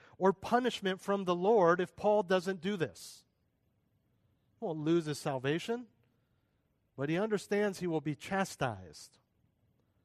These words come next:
Now, all pastors are promised a stricter judgment, chapter three, verse one of James, but how much more Paul in his circumstance as a uniquely called apostle?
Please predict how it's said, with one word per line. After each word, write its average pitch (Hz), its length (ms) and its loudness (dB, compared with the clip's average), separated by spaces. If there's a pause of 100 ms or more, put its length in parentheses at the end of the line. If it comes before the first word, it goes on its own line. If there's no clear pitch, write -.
(500)
Now, 208 160 2
all 220 240 4
pastors 151 560 2
are 139 80 0
promised 151 540 -2
a 127 40 -6
stricter - 440 -6
judgment, 151 520 -4
chapter 127 380 -6
three, 143 280 -4
verse 135 300 -4
one 139 280 -4
of 117 100 -6
James, 160 500 -6 (600)
but 170 140 2
how 214 200 6
much 208 240 0
more 175 160 2
Paul 190 580 8 (840)
in 160 200 0
his 170 200 2
circumstance 127 960 -6 (600)
as 139 160 -2
a 139 60 -4
uniquely 139 520 -4
called 127 380 -2
apostle? 107 580 -12